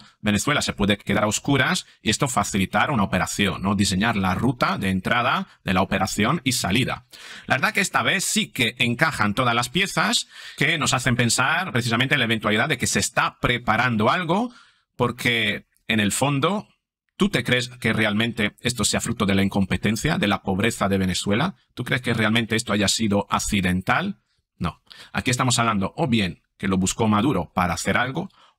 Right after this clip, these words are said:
para conseguir algo con la operación Tuntún, para ir a buscar algún disidente concreto, para ensayar un plan de fuga, o posiblemente por parte de los adversarios que están precisamente planeando la entrada en Venezuela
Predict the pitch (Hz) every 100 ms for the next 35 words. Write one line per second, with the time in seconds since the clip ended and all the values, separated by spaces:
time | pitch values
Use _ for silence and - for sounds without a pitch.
0 | _ _ _ 190 190 - _ _ - -
1 | 104 - 101 143 135 107 95 98 92 -
2 | 104 87 87 151 85 85 92 113 90 -
3 | - 190 - - 90 95 107 98 - 92
4 | 101 95 98 123 135 175 - _ - 107
5 | 110 - 190 - 165 208 98 101 117 -
6 | 151 175 - _ _ _ - 180 - 98
7 | 101 110 131 160 170 101 - 101 - 113
8 | 104 - - _ _ _ _ 98 101 -
9 | - 104 101 113 127 123 151 - - 120
10 | 156 - - - 98 107 120 - 104 101
11 | 101 98 98 113 139 - _ _ - 98
12 | 104 - 101 95 127 101 101 101 - 123
13 | 120 139 -